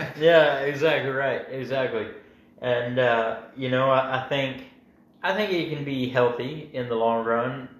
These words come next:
Speaker 2: for everybody to go through a season like that. But the danger to that is that's not just a season for so many people. That's the way they live. And it's disgusting to me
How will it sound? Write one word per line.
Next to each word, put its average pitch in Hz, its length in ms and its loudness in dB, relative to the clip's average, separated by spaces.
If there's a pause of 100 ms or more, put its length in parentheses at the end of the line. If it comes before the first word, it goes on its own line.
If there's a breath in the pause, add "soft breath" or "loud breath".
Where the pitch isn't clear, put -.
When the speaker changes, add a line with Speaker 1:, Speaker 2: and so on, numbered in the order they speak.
(120)
Speaker 2:
for 117 160 -4
everybody 117 540 2
to 107 120 -10
go 113 200 2
through 110 160 -4
a - 20 -4
season 110 380 -10
like 107 240 -8
that. 113 360 -6 (520 loud breath)
But 123 180 4
the 113 60 -4
danger 123 560 -2
to 104 80 -10
that 101 280 -2
is 98 500 -6 (1500)
that's 127 260 2
not 123 240 -2
just 120 200 -8
a 110 100 -8
season 110 520 -8
for 107 120 -12
so 107 180 -2
many 101 180 -6
people. 98 340 -6
That's 110 280 -4
the 104 80 -6
way 104 140 0
they 101 140 -6
live. 95 300 -6 (520 loud breath)
And 107 380 -4
it's 120 300 -2
disgusting 123 760 -2
to 107 80 -8
me 107 440 -8